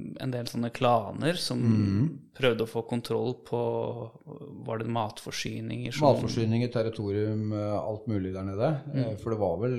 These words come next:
Speaker 2: ganske lovløse tilstander. Jeg husker ikke noe å si at Barre, som var president der, ble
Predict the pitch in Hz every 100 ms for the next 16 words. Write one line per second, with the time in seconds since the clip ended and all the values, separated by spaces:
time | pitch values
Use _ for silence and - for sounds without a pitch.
0 | 117 110 - 113 95 87 85 - 98 95
1 | 90 - 85 101 131 110 113 - 92 107
2 | 107 - 98 92 98 98 82 82 101 98
3 | 98 98 95 95 92 90 95 95 101 87
4 | - 107 104